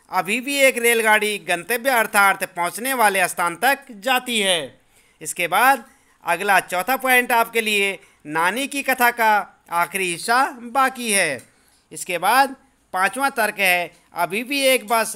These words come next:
अंतरिक्ष के पार की दुनिया से बचे हुए लोगों की खबर लाएगी। और अगला पॉइंट आपके लिए, अभी भी कोई किसी को कहता है कि जल्दी आ जाओ, सूरज डूबने का समय हो चला है।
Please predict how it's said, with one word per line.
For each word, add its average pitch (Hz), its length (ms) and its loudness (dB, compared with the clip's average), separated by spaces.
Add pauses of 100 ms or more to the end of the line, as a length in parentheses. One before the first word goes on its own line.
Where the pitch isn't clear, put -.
(100)
अंतरिक्ष 180 460 -8
के 254 200 -4
पार 214 280 0
की 202 180 -8
दुनिया 185 380 -4
से 254 300 -2 (100)
बचे 185 300 -6
हुए 180 200 -6
लोगों 175 320 -6
की 170 140 -12
खबर 240 460 -4
लाएगी। 220 760 -2 (500)
और 170 340 2
अगला 170 380 0
पॉइंट 240 340 -2
आपके 190 300 0
लिए, 196 320 0 (500)
अभी 175 280 -4
भी 285 140 -4
कोई 254 360 -2
किसी 226 320 -8
को 220 200 -8
कहता 196 380 -2
है 185 220 2
कि 180 160 -10
जल्दी 175 520 -4 (220)
आ 247 140 0
जाओ, 208 480 0
सूरज 247 540 -6 (120)
डूबने 247 400 -6
का 220 160 -2
समय 202 260 -4
हो 185 160 -4
चला 175 300 -2
है। 151 380 -6